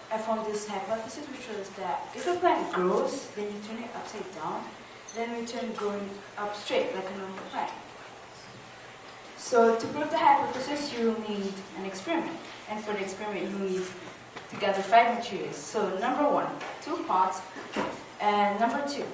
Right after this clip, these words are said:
three to four tomato seeds. Number three, water. Number four, dirt, or soil, whatever, doesn't matter. Number five, a marker, so that you can label the pots.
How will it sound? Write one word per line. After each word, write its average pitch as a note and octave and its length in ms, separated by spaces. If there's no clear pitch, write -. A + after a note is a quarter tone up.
three C4 200
to F4 80
four C4 240
tomato A3 380
seeds. D4 480
Number A#3+ 260
three, F3+ 280
water. E3 420
Number - 200
four, A3+ 260
dirt, B3+ 340
or - 240
soil, F#3 400
whatever, D#3+ 320
doesn't D#3+ 460
matter. D#3+ 200
Number A3+ 200
five, G3+ 380
a A3+ 60
marker, D4 340
so F#3 80
that F#3 120
you F#3 60
can G3 120
label G3 400
the F#3+ 80
pots. - 380